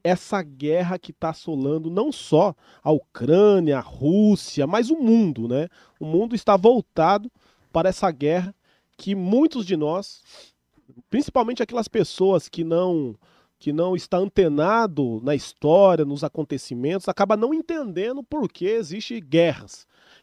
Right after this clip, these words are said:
E hoje essa pauta é só pra quem quer entender de fato. Entender não apenas o que está acontecendo neste momento, onde civis estão morrendo, crianças estão morrendo. Nós vamos entender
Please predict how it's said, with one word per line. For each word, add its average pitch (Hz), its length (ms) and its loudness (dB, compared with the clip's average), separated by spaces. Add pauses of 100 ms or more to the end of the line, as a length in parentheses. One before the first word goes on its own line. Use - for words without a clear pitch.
E 240 80 -2
hoje 202 340 6
essa 151 200 -4
pauta 170 480 -2
é 156 60 -2
só 226 140 -4
pra 220 180 -2
quem 202 200 -4
quer 214 140 0
entender 208 600 -2
de 170 120 -6
fato. - 320 -16 (360)
Entender 247 360 2
não 302 180 4
apenas 220 520 0
o 185 60 -4
que - 80 -20
está - 160 -6
acontecendo 196 840 -4
neste 180 420 -2
momento, 135 560 -2 (380)
onde 139 500 -4 (140)
civis 185 600 -6
estão 151 240 -6
morrendo, 139 440 -4
crianças 196 800 4
estão 139 340 -8
morrendo. 131 480 -6 (500)
Nós 139 160 -2
vamos 180 200 0
entender 190 380 0